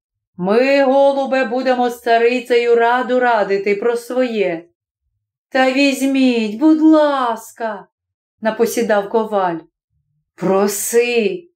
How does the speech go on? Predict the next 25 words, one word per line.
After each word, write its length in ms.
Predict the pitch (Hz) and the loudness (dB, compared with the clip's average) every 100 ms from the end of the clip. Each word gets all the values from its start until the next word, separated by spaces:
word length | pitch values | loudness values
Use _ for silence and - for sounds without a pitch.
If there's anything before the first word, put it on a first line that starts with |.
| _ _ | _ _
шепнув 500 | _ - 226 220 220 | _ -4 -4 -2 -4
він 200 | 208 214 | -2 -4
тихенько 480 | 202 214 233 208 214 | -2 -2 -2 -2 -2
чортові, 580 | 202 - 254 240 233 226 | -4 -2 -2 -2 -2 -2
вдаривши 520 | 226 220 220 220 - | -2 -2 0 -2 -6
кулаком 500 | 220 220 202 202 220 | -8 -4 -4 -2 -4
по 140 | 208 220 | -4 -8
кишені. 800 | 220 - - 190 180 175 175 _ _ _ _ _ _ - | -10 -12 -6 -6 -6 -10 -12 _ _ _ _ _ _ -6
Не 180 | 214 | -2
встиг 400 | 233 233 - 311 | -2 -4 -2 0
він 160 | 220 214 | 0 -4
цього 240 | 220 208 | -2 -2
сказати, 800 | 196 - 165 185 262 262 - 466 - | -2 -4 -4 -2 -2 -4 -8 -8 -6
а 120 | 208 | -4
вже 200 | 202 196 | 0 -2
другий 380 | 170 190 196 233 | 0 0 2 2
запорожець 640 | 269 277 285 277 269 277 | 0 0 0 0 -2 -6
промовив: 720 | 302 285 233 208 202 202 202 202 _ _ _ _ _ | -2 0 0 -2 -2 -2 -4 -8 _ _ _ _ _
«А 180 | 208 254 | -2 -2
й 60 | 294 | -2
справді, 840 | - 311 294 226 185 170 170 - _ | -2 0 2 2 -2 -4 -6 -8 _
візьмім 680 | 185 302 359 339 349 339 330 | -2 2 2 2 0 0 0
таки 320 | 285 269 247 | -2 -2 -2
його, 320 | 233 190 190 | -2 0 -4
братця». 840 | 180 285 254 185 156 - 180 156 | 0 0 2 0 -2 -10 -10 -10